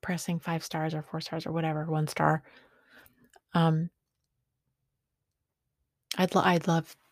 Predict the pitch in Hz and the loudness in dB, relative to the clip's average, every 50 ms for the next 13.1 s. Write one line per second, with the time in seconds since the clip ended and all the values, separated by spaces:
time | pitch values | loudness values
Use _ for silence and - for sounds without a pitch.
0 | _ _ _ _ _ _ - 170 165 165 165 170 165 156 160 160 156 147 - _ | _ _ _ _ _ _ 2 4 4 4 2 2 2 0 0 0 0 -2 -2 _
1 | - 170 160 165 160 - - - 175 165 165 160 - 170 170 160 - - 165 165 | -2 -2 0 -2 -2 -4 -2 -2 0 0 0 0 0 -2 -2 -2 -2 -2 -2 -2
2 | 165 165 170 - _ _ _ _ _ - - - - - - - _ - 175 185 | 0 -2 -4 -8 _ _ _ _ _ -20 -20 -20 -20 -20 -20 -16 _ 6 6 8
3 | 175 190 180 - - - 190 165 - - 165 156 - 151 156 - - - 165 160 | 10 8 8 6 6 6 6 6 6 4 2 4 4 0 0 0 0 2 2 2
4 | 156 151 143 147 - - 160 156 151 151 151 151 151 151 151 151 147 147 143 - | 4 2 0 -2 -2 -2 -2 -2 0 0 0 0 0 0 0 0 -2 -2 -2 -6
5 | - _ _ _ _ _ _ _ _ _ _ _ _ _ _ _ _ _ _ _ | -12 _ _ _ _ _ _ _ _ _ _ _ _ _ _ _ _ _ _ _
6 | _ _ _ _ _ _ _ _ _ _ _ _ _ _ _ _ _ _ _ _ | _ _ _ _ _ _ _ _ _ _ _ _ _ _ _ _ _ _ _ _
7 | _ _ _ 165 165 160 160 160 156 156 156 165 165 - _ _ _ _ _ _ | _ _ _ 0 2 2 2 2 2 0 0 -2 -6 -10 _ _ _ _ _ _
8 | _ _ _ - - - - - - - - - - _ _ _ _ - 175 165 | _ _ _ -20 -20 -20 -20 -20 -20 -20 -20 -20 -20 _ _ _ _ -2 4 6
9 | 170 156 151 151 156 147 - 131 139 143 143 147 139 - - 147 143 139 131 - | 8 8 8 6 4 2 2 0 0 2 0 0 0 -2 -2 -2 -4 -4 -6 -6
10 | - - - - - 170 - - - - 160 143 151 165 - - 147 143 160 156 | -10 -6 -4 -4 -6 -6 -8 -8 -4 -4 -2 -2 -2 -4 -4 -4 -4 -2 -2 -4
11 | - _ _ _ _ _ _ _ _ _ _ _ _ _ - _ _ _ _ _ | -8 _ _ _ _ _ _ _ _ _ _ _ _ _ -20 _ _ _ _ _
12 | _ _ _ _ - - 160 160 170 160 - - 180 180 - - 185 185 180 160 | _ _ _ _ -10 -4 -2 -2 -2 0 0 -2 -2 -2 0 0 0 0 0 -2
13 | - - | -4 -6